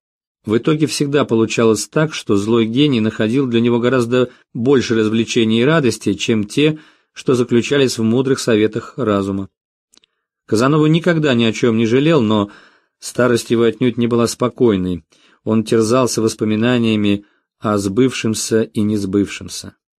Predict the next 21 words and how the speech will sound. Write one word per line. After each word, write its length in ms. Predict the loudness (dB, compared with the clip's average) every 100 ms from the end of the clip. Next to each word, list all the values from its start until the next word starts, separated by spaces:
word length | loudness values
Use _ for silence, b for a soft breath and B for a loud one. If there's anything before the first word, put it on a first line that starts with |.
| _ _ _ _ _ _ _
Как 220 | -4 -2
когда-то 400 | -2 0 0 0
прежде 420 | 2 2 2 2
он 100 | 2
мечтал 340 | 0 0 0 2
о 80 | 0
славе 500 | 0 0 2 2 0
и 160 | 0
удаче, 540 | 0 0 0 0 -4 -4
но 80 |
не 140 | -4 -2
так, 280 | 0 -2 0
будто 300 | -4 -2 0
они 200 | 0 2
его 220 | 2 2
еще 300 | 0 0 0
ожидали, 440 | 0 0 0 0
а 80 | -2
так, 280 | -2 -4 -2
как 200 | -4 -2
это 300 | -2 -2